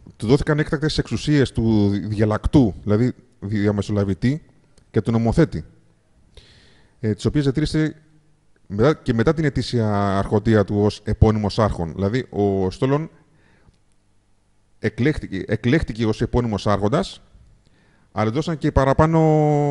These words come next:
εξουσίες. Ε, διαμεσολαβητής μεταξύ των πλουσίων και των φτωχών και την κόντρα και τον νομοθέτη. Έφτιαξε και τους νόμους.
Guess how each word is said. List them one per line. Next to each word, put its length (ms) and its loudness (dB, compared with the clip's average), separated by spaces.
εξουσίες. 560 0
Ε, 880 0
διαμεσολαβητής 640 -2
μεταξύ 280 -4
των 140 -2
πλουσίων 280 2
και 60 4
των 100 -2
φτωχών 380 -4
και 80 -12
την 120 -8
κόντρα 320 -2
και 100 -2
τον 100 -2
νομοθέτη. 420 2
Έφτιαξε 320 -6
και 100 -8
τους 140 -10
νόμους. 500 -2